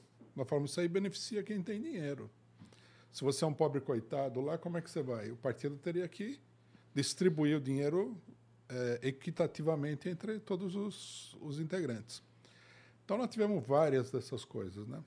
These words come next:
Várias mesmo. E aí, a, a nossa briga com o, com o que o pessoal que dirige o P T hoje, Lula, Zé Dirceu, et cetera, chegou num ponto na eleição de oitenta e nove,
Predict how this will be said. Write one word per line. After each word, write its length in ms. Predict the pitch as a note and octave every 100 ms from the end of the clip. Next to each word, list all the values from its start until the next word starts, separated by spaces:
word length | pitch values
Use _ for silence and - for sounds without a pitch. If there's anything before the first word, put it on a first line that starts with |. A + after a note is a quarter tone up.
| -
Várias 380 | B2+ C3 A#2+ A2+
mesmo. 340 | A#2 A2 - - - -
E 140 | C#3+
aí, 400 | D#3 D3+ E3 F#3+
a, 640 | G#3 F#3+ D#3 A#2+ G#2+ - - - - - - - -
a 100 | A#2+
nossa 1000 | B2+ C#3 C3+ - - B2 A#2 G#2+ - G#2 G#2+ - - -
briga 540 | - B2 C3+ D3 B2 A#2
com 340 | - B2+ A#2
o, 140 | A2+ A#2+
com 400 | - B2+ A2+ G#2+
o 40 |
que 120 | -
o 20 | B2
pessoal 380 | A#2 A#2+ C#3
que 140 | A#2 -
dirige 320 | A#2+ A#2+ A#2
o 40 |
P 140 | C3+ C#3
T 180 | B2+ D#3+
hoje, 380 | F3+ G3 -
Lula, 420 | F#2+ A2 C#3+ D3 G#2
Zé 160 | G2+
Dirceu, 440 | A2 A2+ - C#3 B2+
et 140 | A2+
cetera, 420 | - D3+ - G3 F3+ - - - - - - -
chegou 340 | - D3 E3
num 160 | F3+ F#3+
ponto 400 | - E3 D#3+ F3+
na 120 | F3+
eleição 340 | F3+ B2 F3
de 60 | E3+
oitenta 340 | E3+ F3+ E3
e 60 | G#3
nove, 380 | C#3+ B2 A2+